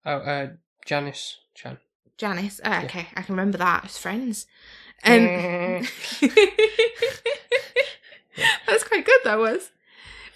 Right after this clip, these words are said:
Speaker 2: We have a little bit of a relationship that I picked up on,
Speaker 1: Hmm.
Speaker 2: um, with as Rebel.
Speaker 1: Tedeschi.
Speaker 2: Thank you.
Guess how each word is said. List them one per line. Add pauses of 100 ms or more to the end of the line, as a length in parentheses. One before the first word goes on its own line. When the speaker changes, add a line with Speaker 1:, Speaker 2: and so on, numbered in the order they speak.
Speaker 2:
We
have
a
little
bit
of
a
relationship
that
I
picked
up
on,
Speaker 1:
Hmm. (100)
Speaker 2:
um, (520)
with (440)
as
Rebel. (200)
Speaker 1:
Tedeschi. (300)
Speaker 2:
Thank
you.